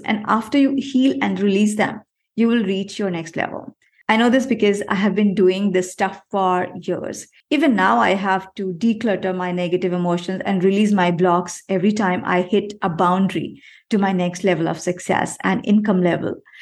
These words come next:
with the help of my mentors and coaches. When I do that, I reach my next level. So hiring coaches and mentors is not a luxury in the modern world. It's a necessity. And if you don't,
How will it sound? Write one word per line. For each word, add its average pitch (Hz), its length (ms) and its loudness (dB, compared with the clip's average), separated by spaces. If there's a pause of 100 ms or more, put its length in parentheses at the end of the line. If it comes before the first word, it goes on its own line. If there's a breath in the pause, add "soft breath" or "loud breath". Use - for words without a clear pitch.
(140 loud breath)
with 190 120 2
the 214 80 4
help 208 300 2
of 180 300 -2
my 180 220 2
mentors 180 640 0
and 175 360 -6
coaches. - 500 -4 (300)
When 214 140 2
I 220 100 4
do 196 200 2
that, 220 420 -2 (180)
I 202 160 2
reach 202 380 -2
my 180 100 -6
next 131 300 -10
level. - 440 -8 (320 loud breath)
So 320 140 2
hiring 302 340 2
coaches 269 380 2
and 226 180 2
mentors 233 480 2
is 208 160 -2
not 214 140 0
a 220 60 0
luxury 202 480 0
in 196 100 -2
the 185 80 -4
modern 170 460 -8
world. - 420 -10
It's 214 240 0
a - 20 2
necessity. 185 760 -2 (400 loud breath)
And 208 100 4
if 214 140 4
you 233 80 4
don't, 190 440 2